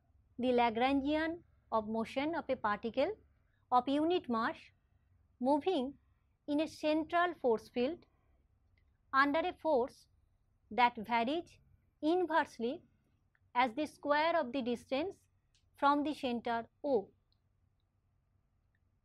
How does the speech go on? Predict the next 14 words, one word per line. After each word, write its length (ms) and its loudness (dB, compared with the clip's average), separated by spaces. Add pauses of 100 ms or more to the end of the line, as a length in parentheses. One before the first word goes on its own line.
(960)
From 220 0
figure 380 2 (120)
three 140 -2
point 340 -2
three, 240 -2 (720)
you 100 -6
can 180 -2
find 380 -2
the 120 -2
sketch 440 -4
of 160 -4
the 80 -4
physical 400 -4
problem. 420 -4